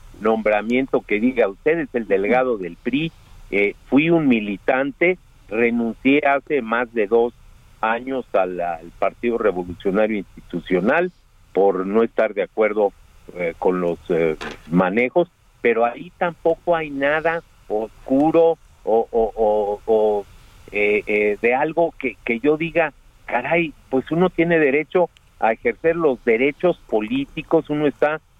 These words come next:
en, en, en la razón de tener una ideología, una militancia, siempre y cuando no la involucre en situaciones que no corresponden.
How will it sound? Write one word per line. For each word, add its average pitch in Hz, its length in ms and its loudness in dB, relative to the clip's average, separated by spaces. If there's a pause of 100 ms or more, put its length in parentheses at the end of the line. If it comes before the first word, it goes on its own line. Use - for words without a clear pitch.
(120)
en, 113 300 -6
en, 107 280 -2
en 101 320 0
la 107 120 4
razón 123 500 0
de 160 120 -2
tener 117 380 -2
una 143 220 0
ideología, 110 800 -2 (260)
una 123 220 0
militancia, 120 920 -4 (320)
siempre 143 400 -2
y 107 60 -14
cuando 143 600 0 (380)
no 117 240 2
la 160 160 0
involucre 131 840 0 (140)
en 104 200 -12
situaciones 131 720 0 (360)
que 101 120 0
no 113 280 0 (160)
corresponden. 87 800 -4